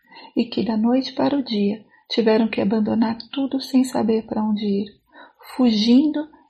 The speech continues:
e enfrentando temperaturas muito baixas, tendo que suportar a fome e também a ameaça da contaminação por covid,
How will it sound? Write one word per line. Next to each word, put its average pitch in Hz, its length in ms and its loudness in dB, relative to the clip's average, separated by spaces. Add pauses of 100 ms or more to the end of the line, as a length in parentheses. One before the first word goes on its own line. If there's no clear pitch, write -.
e 233 160 6
enfrentando 233 720 0
temperaturas 220 720 -2
muito 233 280 2
baixas, 214 800 -2 (640)
tendo 240 300 6
que 233 140 -6
suportar 214 520 -6
a 208 140 -8 (180)
fome 214 560 2 (300)
e 220 80 -2
também 233 480 4
a 233 100 2
ameaça 220 640 0
da 220 100 -6
contaminação 214 800 -2
por 220 180 -6
covid, 214 480 -4